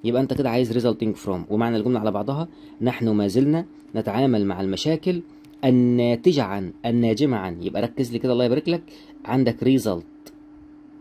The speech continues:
in دي زيها بالظبط، لو أنت فاكر lead to زيها بالظبط bring about، أكيد أنت فاكر الكلام ده كويس، bring about زيها كمان بالظبط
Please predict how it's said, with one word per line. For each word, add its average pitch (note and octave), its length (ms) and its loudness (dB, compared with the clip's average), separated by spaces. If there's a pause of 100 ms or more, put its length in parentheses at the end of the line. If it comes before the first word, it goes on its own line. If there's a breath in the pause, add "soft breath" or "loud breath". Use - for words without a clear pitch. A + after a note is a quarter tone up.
(500)
in F#3 100 8 (920)
دي C3 120 4
زيها A#2+ 440 2
بالظبط، G#2+ 460 0
لو A2+ 160 4
أنت C3 140 0
فاكر A#2 460 2
lead A2 560 0 (1040)
to G#3 240 6 (400 loud breath)
زيها B2 360 6
بالظبط G2+ 640 -2 (220)
bring B2 360 6 (1200)
about، D3 340 6 (120)
أكيد A2 220 -4
أنت A2 160 -2
فاكر B2 240 -2
الكلام A#2+ 340 0
ده B2+ 60 2
كويس، E3+ 500 4
bring A2+ 300 2 (120)
about C#3+ 560 2 (880 loud breath)
زيها C#3+ 300 6
كمان C#3+ 520 4
بالظبط A2 480 0